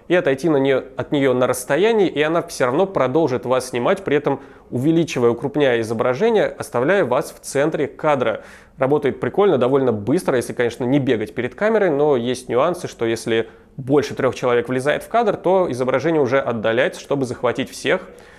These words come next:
Второй нюанс — снимать можно только на ультраширик на основной камере,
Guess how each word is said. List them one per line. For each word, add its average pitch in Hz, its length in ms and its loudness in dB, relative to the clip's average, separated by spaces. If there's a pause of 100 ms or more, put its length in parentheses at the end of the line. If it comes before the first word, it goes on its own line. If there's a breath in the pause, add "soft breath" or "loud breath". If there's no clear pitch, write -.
(160 loud breath)
Второй 147 280 2
нюанс — 131 380 2
снимать 139 420 0
можно 127 260 0
только 127 280 0
на 123 200 2
ультраширик 127 760 -2 (180)
на 143 100 2
основной 156 340 0
камере, 165 460 -2